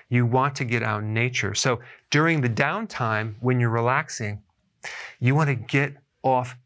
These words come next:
your cell phone. Because I see so many people, when they're trying to relax, they're on their cell phone. Well, this is like stimulation, stimulation,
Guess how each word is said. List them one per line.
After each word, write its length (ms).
your 340
cell 400
phone. 400
Because 200
I 60
see 160
so 160
many 120
people, 240
when 120
they're 80
trying 200
to 60
relax, 420
they're 220
on 120
their 80
cell 240
phone. 400
Well, 160
this 160
is 140
like 120
stimulation, 520
stimulation, 640